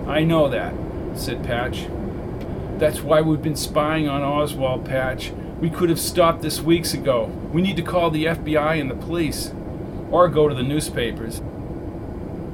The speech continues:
Be careful who you call, man. I've heard my people. They hate Kennedy. And so do Marcelo's people,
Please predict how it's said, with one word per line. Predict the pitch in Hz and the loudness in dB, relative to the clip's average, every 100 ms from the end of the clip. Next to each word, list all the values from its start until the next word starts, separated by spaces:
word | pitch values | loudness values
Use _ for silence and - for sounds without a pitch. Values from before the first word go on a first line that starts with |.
| - | -6
Be | 156 | -6
careful | 160 220 208 202 196 | 0 6 6 6 0
who | 202 | 0
you | 202 185 | -2 0
call, | 208 202 190 | 8 10 8
man. | 170 170 160 - - - - | 6 2 0 -2 -8 -8 -4
I've | - 202 | 2 4
heard | 214 214 190 | 6 4 4
my | 175 | 0
people. | 170 185 170 151 | 0 0 0 2
They | 151 202 | 0 0
hate | 175 208 214 - - | -2 0 -2 -2 -4
Kennedy. | 165 139 135 117 104 - - - - - - - - - - | -4 -2 -2 -4 -6 -6 -8 -8 -8 -8 -8 -8 -8 -6 -6
And | - | -4
so | - 180 | 2 4
do | 165 | 4
Marcelo's | 151 151 147 - 170 156 139 117 | 4 4 4 2 4 4 4 0
people, | - 120 120 | -2 -4 -4